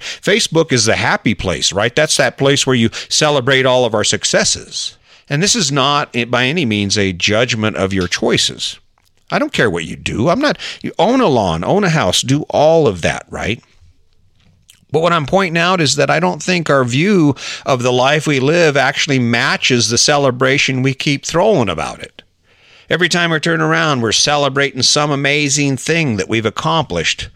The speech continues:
Oh, oh, hip, hip, hooray for us. You know what that does? That reinforces the fact that we are going to stay exactly where we are.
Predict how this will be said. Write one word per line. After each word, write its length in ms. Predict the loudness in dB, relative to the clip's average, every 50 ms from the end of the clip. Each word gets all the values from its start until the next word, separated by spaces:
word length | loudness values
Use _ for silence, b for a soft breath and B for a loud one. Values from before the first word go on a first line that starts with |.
| B B B B B B B
Oh, 1040 | B 2 4 6 6 6 6 4 4 2 2 0 0 -2 -4 -4 -6 -8 -10 -14 -20 _ _ _ -2
oh, 1000 | 0 2 2 4 4 2 2 0 -2 -2 -4 -4 -6 -6 -6 -8 -8 -10 -10 -6
hip, 180 | -4 -4 -2
hip, 300 | -2 -2 -2 -2 -4 _
hooray 460 | -4 -2 -2 0 0 0 2 2 0 0
for 240 | -2 -2 -2 -2 0
us. 460 | 0 0 -2 -2 -4 -6 -6 -8 -12 -18 -20 _ _ _ _ _ _ _ _ _ _ _ _ _ _ _ _ _ _ _ _ _ _ _
You 80 | -2 0
know 60 | 0
what 80 | 0 2
that 160 | 0 0 2
does? 400 | 2 2 4 4 2 0 -2 -6 -10 -18 _ _ _ _ _ _ _ _ _ _ _ _ _ _ _ _ _ -2
That 180 | -2 0 0
reinforces 1160 | 0 0 0 0 0 0 0 2 2 4 4 2 2 0 0 2 2 2 2 2 2 0 -2
the 80 | -2 -4
fact 400 | -2 -2 0 0 0 -2 -4 -4
that 100 | -4 -2
we 200 | 0 0 2 2
are 100 | 0 0
going 300 | 0 0 0 0 -2 -2
to 80 | -2
stay 360 | -2 -2 0 0 0 0 0 0
exactly 880 | -2 -2 -2 0 0 0 -2 -4 -8 -10 -6 -2 0 0 0 0 -2 -6 B B B B B B B B B B
where 340 | -4 0 2 2 2 2
we 220 | 2 0 0 0 2
are. 340 | 2 2 2 0 -6 -14